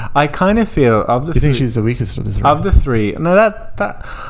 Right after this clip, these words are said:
Speaker 1: I think Alice and Veronica are given loads to do in this film,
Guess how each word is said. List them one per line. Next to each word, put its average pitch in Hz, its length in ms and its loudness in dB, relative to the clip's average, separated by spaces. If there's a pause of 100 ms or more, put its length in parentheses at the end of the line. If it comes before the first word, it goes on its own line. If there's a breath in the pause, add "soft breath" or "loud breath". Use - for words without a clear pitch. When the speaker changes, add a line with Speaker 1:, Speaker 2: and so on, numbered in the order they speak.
(160 loud breath)
Speaker 1:
I 143 140 2
think 135 480 -2
Alice 123 420 -2
and 104 360 -6
Veronica 101 640 -4
are 98 520 -6
given 104 600 -4
loads 104 440 -2
to - 120 -10
do 104 240 -2
in 131 80 0
this 143 180 -2
film, 196 440 2